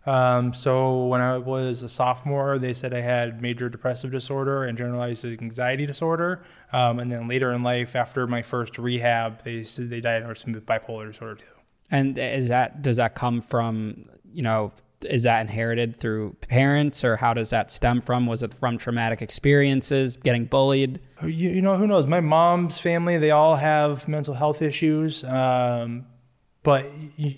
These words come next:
Speaker 1: you know, it, I think, I think some people are just born with it. I, I mean, some people just have mental health problems, and I think I was just one of those people.
Speaker 2: Were you open about it with your peers, with family, with your therapist? What was the
Speaker 1: Uh,
Speaker 2: conversation?
Speaker 1: never. No, you know, you,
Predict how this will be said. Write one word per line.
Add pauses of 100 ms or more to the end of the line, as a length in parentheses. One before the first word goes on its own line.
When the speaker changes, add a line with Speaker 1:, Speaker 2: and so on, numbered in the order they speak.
Speaker 1:
you
know,
it,
I
think, (1700)
I
think
some
people
are
just
born
with
it.
I,
I
mean,
some
people
just
have
mental
health
problems,
and
I
think
I
was
just (100)
one
of
those
people.
Speaker 2:
Were
you
open
about
it
with
your
peers,
with
family,
with
your
therapist?
What
was
the
Speaker 1:
Uh,
Speaker 2:
conversation?
Speaker 1:
never.
No,
you
know,
you,